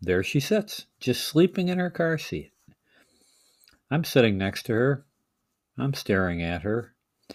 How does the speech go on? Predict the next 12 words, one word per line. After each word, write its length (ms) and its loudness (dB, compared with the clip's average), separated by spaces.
I'm 140 2
wondering, 540 4
who 260 -2
is 300 0
this 200 -4
child? 640 -8
I 120 -2
desperately 640 2
want 300 -2
to 80 -6
know 360 -6
her. 300 -18